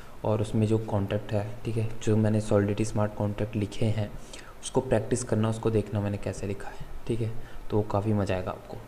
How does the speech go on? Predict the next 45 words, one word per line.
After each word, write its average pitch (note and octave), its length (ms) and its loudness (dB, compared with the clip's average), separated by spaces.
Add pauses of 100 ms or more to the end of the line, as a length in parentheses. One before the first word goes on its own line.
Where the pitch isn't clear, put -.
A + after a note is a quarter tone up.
(240)
Playlist A2 360 4
में A#2 100 0
जाना, A2+ 280 2
channel G#2+ 380 0
में A2 160 2
search A2 280 -4
कर G#2+ 100 -2
लेना, G#2 260 0 (580)
ठीक A2+ 200 -2
है, A2+ 100 2 (100)
contact G#2 440 2
मिल G2+ 160 2
जाएंगे G2+ 280 -2
आपको, - 280 -4 (320)
फंड G#2+ 360 2
रेजर G#2 260 4
जो G#2+ 140 0
मैंने G2+ 300 0
डैप F#2+ 280 -2
बनाया F#2 160 -6
है, - 60 -8 (400)
ठीक - 120 -2
है। D#3+ 80 0
तो A#2+ 220 -2
ये A2+ 120 2
देखो G#2+ 260 2 (100)
एक A2+ 240 -2
campaign A2 420 2
factory A2 300 0
नाम G#2 200 2
का G#2+ 120 0
इसमें, A#2+ 320 -4
एक A2 180 -8
काम G#2 180 -2
करते A2+ 260 -4
हैं B2+ 200 -4
इसे G#2+ 240 2
ही G#2 200 2
मैं G#2 280 -2 (460)
import A#2+ 300 -4
करा G#2 160 0
लेता G2 240 -4
हूँ, - 80 -8 (200)
ठीक A#2+ 100 -4
है। - 100 -8